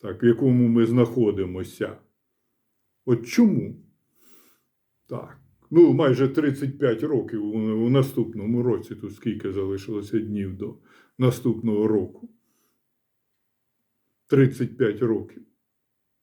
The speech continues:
А Сінгапур, який, ну, за площею менший вдвічі від Києва, так,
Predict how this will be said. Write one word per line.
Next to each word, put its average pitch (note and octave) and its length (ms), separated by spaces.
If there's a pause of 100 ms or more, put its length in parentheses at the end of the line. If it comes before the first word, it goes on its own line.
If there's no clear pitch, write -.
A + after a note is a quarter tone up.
(580)
А B2+ 400 (640)
Сінгапур, F3+ 1000 (1300)
який, D3 800 (800)
ну, D#3 200
за D3+ 120
площею E3+ 680
менший A2+ 880 (600)
вдвічі C3+ 680
від C3+ 200
Києва, B2 600 (1300)
так, - 580